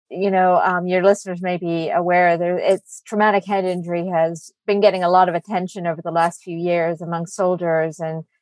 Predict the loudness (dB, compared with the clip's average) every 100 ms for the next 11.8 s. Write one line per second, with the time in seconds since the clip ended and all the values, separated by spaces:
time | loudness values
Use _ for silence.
0 | -2 0 2 0 -2 -2 -2 0 0 -2
1 | -8 -6 -6 -6 -10 -12 -20 _ _ -6
2 | -6 -8 -10 0 0 2 -2 2 2 2
3 | -2 -10 -14 -10 -4 -2 -4 -4 -4 -4
4 | -6 -6 -2 -2 -4 -4 -2 0 2 2
5 | 0 -4 -4 -6 -6 -4 0 0 -2 -8
6 | -8 -8 -8 -6 -6 -8 _ -8 -6 -6
7 | -6 -8 -4 -2 -2 -6 -10 -10 -16 -8
8 | -6 -6 -4 -6 -4 -4 -2 -4 -2 -4
9 | -6 _ _ _ -6 2 4 4 4 4
10 | 4 4 4 2 0 -2 -2 -4 -4 -6
11 | 0 2 2 -2 -2 -2 -4 -10